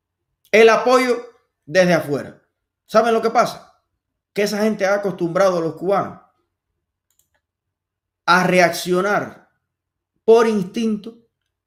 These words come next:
a ciertas palabras, frases y expresiones. Es un cerebro entrenado para eso.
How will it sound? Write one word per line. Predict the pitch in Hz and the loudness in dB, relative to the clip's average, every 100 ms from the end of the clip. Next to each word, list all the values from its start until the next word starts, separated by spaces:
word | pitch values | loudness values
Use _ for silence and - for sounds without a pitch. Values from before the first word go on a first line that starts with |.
| _ _ | _ _
a | 143 131 | -6 -2
ciertas | 180 180 190 180 | 0 0 -2 0
palabras, | 151 143 160 170 196 190 - _ | 2 4 4 4 0 -6 -18 _
frases | - 151 156 156 202 196 - | -6 0 0 0 -8 -10 -6
y | 151 | -2
expresiones. | 143 147 123 127 107 87 - - | -2 -4 -8 -8 -10 -14 -20 -8
Es | 135 | -4
un | 151 | -2
cerebro | 151 170 196 208 | 0 2 2 2
entrenado | 185 151 160 165 160 | -2 -2 0 -2 -2
para | 131 104 | -4 -4
eso. | - | -12